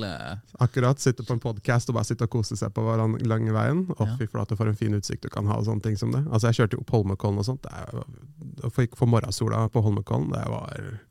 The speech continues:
Speaker 2: det er noe det, altså.
Speaker 1: <laughs> Ja, den ser jeg. <clears throat> Så hvis du skal, hvis jeg hadde spurt deg, hva er den beste jobben du har hatt?
Speaker 2: Må være lastebilsjåfør, hvis
Speaker 1: Ja.
Speaker 2: jeg skal tenke jobbmessig, egentlig.
Speaker 1: Mm.
Speaker 2: Eh,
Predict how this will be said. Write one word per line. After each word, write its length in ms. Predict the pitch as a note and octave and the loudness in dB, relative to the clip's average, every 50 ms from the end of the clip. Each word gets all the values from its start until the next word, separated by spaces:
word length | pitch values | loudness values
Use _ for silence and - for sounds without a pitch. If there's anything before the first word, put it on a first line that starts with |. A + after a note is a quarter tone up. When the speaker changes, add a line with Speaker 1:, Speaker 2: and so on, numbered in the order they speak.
| _ - - - - - - - _ _ - - - _ - | _ -20 -20 -20 -20 -20 -20 -20 _ _ -20 -20 -18 _ -6
Speaker 2:
det 140 | - A#2 A#2 | -4 0 0
er 80 | B2 D3 | 2 2
noe 140 | D3+ - | 2 2
det, 80 | - - | 0 0
altså. 220 | - G#2+ - - - G#3 - - - F#3 - - | -2 -4 -4 -4 -4 -4 -4 -2 -2 -4 -4 -6
Speaker 1:
<laughs> 400 | - - - - - - - - | -10 -20 -20 -20 -20 -12 -4 -2
Ja, 140 | B2 B2 B2 | 0 2 2
den 160 | C#3+ E3+ D3 | 2 2 2
ser 240 | C#3+ B2+ B2 B2 A#2 | 2 0 0 0 0
jeg. 80 | G#2+ - _ _ _ - - - - - _ _ _ _ | -2 -4 _ _ _ -20 -20 -20 -20 -20 _ _ _ _
<clears throat> 640 | - A3+ G#3+ G3+ - E3+ D3 C#3 C3+ - - B2+ B2 | 8 8 8 8 8 6 4 2 -2 -4 0 4 6
Så 140 | C#3+ D3+ A2 G#2 C3+ | 6 6 6 4 0
hvis 160 | C3+ C3+ - | -2 -2 -4
du 60 | D3 - | -4 -2
skal, 400 | - D3 C#3 C3 B2 A#2 A2+ A2 | 0 2 2 2 2 2 0 0
hvis 160 | A2 - - | -2 -2 -2
jeg 60 | B2 | -2
hadde 80 | A#2+ A#2+ | -2 -2
spurt 240 | - C3+ C3 - - - | -2 -4 -4 -4 -4 -4
deg, 240 | A2 G#2 G2 - - F#2+ G2 G2 G2 G2+ G2+ F#2+ F#2 | -2 -2 -2 -4 -6 -8 -8 -6 -6 -6 -6 -4 -2
hva 140 | F#2+ A2 A#2+ | 2 2 2
er 60 | A#2 G#2 | 2 2
den 80 | F#2+ A2 | 0 0
beste 240 | G2+ - - G#2+ | -2 -2 -2 -2
jobben 240 | G2+ G2 G2 G#2 G2+ | -2 0 0 -2 -2
du 80 | G2 F#2+ | -2 -2
har 140 | G2 G#2 - | -2 -4 -6
hatt? 180 | _ - - _ _ _ _ _ _ _ _ _ _ _ _ _ _ _ _ _ _ _ _ _ _ _ _ _ _ _ _ _ _ _ _ _ _ _ _ _ _ _ _ _ _ _ _ _ _ _ _ - B2 | _ -14 -20 _ _ _ _ _ _ _ _ _ _ _ _ _ _ _ _ _ _ _ _ _ _ _ _ _ _ _ _ _ _ _ _ _ _ _ _ _ _ _ _ _ _ _ _ _ _ _ _ -6 -2
Speaker 2:
Må 220 | A#2 G#2+ G#2 G#2 A#2+ - | 0 0 2 2 0 0
være 180 | - - G#2+ G#2 - | -2 -2 -4 -4 -4
lastebilsjåfør, 720 | G#2+ - - - G2+ - - - G#2+ G#2 - - - G3+ G3+ _ _ _ - | -4 -4 -4 -6 -6 -6 -6 -6 -6 -6 -6 -4 -4 -4 -6 _ _ _ -4
hvis 80 | A#2 | -4
Speaker 1:
Ja. 20 | G#2+ | -4
Speaker 2:
jeg 80 | A2 - - | -4 -4 -4
skal 80 | A#2+ | -2
tenke 260 | A2+ G#2+ G2+ - G#2+ | -2 -2 -2 -2 -4
jobbmessig, 480 | G#2 G2 G2+ - G2+ G#2 G#2 - - - - A#2 | -4 -4 -4 -6 -6 -6 -6 -6 -6 -6 -4 -4
egentlig. 380 | A2 G#2+ G#2+ G#2 - - D3 - _ - - | -4 -2 -4 -4 -6 -8 -10 -12 _ -12 -8
Speaker 1:
Mm. 300 | G#2 G#2 G2 F#2+ A#2 - _ - | -6 -4 -4 -4 -6 -8 _ -10
Speaker 2:
Eh, 840 | - G#1 - - - - - - - B2+ - - - - C3+ C3 | -8 -6 -6 -6 -6 -6 -6 -4 -4 -4 -4 -6 -8 -12 -12 -14